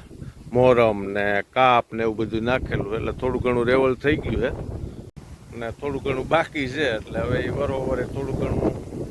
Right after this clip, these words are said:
નાખે જ આખું. ને ઓલું શું કહેવાય, સેન્સર રેવલ કરવાનું છે આપમેળે. <laughs> એટલે એવો પ્લાનિંગ છે, પણ ઘણું રેવલ થઈ ગયું.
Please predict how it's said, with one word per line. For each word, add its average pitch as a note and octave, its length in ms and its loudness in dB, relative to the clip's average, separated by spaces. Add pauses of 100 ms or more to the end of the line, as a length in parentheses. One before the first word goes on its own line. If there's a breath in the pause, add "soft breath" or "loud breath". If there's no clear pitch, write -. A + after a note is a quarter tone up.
(280)
નાખે C3+ 320 -8
જ G#2+ 60 -6
આખું. G2+ 280 -4
ને - 220 -2 (760)
ઓલું A#2+ 180 -6
શું C#3 180 -8
કહેવાય, C3+ 200 -2
સેન્સર D#3 460 -2
રેવલ C#3+ 300 2
કરવાનું A#2+ 520 -2
છે A#2+ 140 -2 (600)
આપમેળે. A#2+ 500 -2
<laughs> - 1500 -6
એટલે B2+ 180 -6
એવો C3 160 -2
પ્લાનિંગ B2 460 -6
છે, C#3+ 120 -4
પણ A#2+ 180 -6
ઘણું D3+ 280 2
રેવલ C3 260 2
થઈ A#2 220 -6
ગયું. F#2+ 280 -14